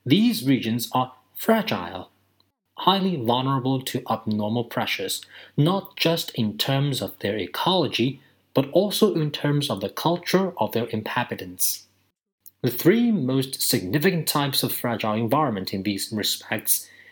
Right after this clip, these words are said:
and also in terms of the proportion of the Earth's surface they cover, are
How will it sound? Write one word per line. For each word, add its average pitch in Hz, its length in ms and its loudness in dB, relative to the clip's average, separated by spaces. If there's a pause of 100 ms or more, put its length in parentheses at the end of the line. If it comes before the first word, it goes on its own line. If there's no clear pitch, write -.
and 123 120 -2
also 131 240 0
in 107 100 -2
terms 120 380 -2
of 101 180 -2
the 101 220 -2 (200)
proportion 151 800 2
of 101 100 -2
the 117 180 -4
Earth's 113 300 -2
surface - 640 0 (100)
they 120 100 0
cover, 147 580 0 (300)
are 110 300 -4